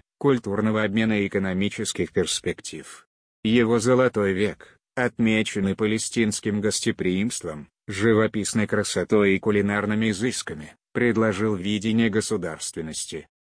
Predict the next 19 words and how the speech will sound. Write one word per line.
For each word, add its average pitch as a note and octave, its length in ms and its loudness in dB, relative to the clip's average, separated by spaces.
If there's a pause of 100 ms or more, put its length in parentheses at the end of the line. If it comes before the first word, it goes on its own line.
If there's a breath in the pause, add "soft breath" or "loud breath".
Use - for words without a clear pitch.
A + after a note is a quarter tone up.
Однако A#2+ 720 2
акт B2+ 320 -4
терроризма, G2+ 720 -2 (240)
уничтоживший A2+ 920 0
его G2 200 0
в F#2 80 -6
две G2 200 2
тысячи A#2 600 -4
первом — A2+ 560 2
две G#2+ 240 2
тысячи A#2 480 -2
втором G#2 400 2
годах, D#2+ 540 -4 (220)
незаконное G#2+ 840 2
разрушительное G#2 840 -2
нападение, E2+ 720 -4 (200)
разбил G#2+ 500 2
эти A#2 220 2
мечты, A2+ 640 0